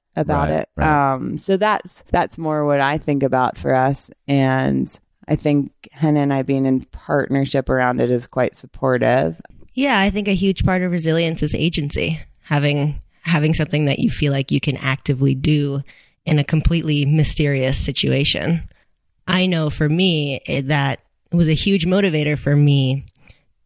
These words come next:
Speaker 3: to start working on the media side of this, is to support my wife, to have agency in this area of life that was completely terrifying and mysterious. And so despite us being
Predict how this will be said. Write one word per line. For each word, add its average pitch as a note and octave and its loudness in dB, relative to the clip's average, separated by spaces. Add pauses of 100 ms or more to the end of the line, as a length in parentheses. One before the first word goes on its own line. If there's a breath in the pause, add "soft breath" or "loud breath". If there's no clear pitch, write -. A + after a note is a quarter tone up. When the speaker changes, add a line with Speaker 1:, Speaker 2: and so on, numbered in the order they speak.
(320)
Speaker 3:
to D3 2 (220)
start - -2
working C#3 -2
on B2+ 0
the C3+ 4
media C#3 2
side C3 -2
of B2 -2
this, C3 0
is D3+ 0
to C#3+ -2
support - -2
my B2+ 2
wife, B2+ 0
to C3 -4
have C3 -2
agency C3+ -2
in C3+ 0
this - -2 (400)
area C#3+ -2
of C3+ -12
life D#3 0
that C#3 0
was C#3 0 (720 loud breath)
completely D#3 0
terrifying C3 -2
and A#2+ 0
mysterious. - 0 (340 loud breath)
And D3+ 2
so D3+ -2 (580)
despite - 0
us - 0
being D3+ -2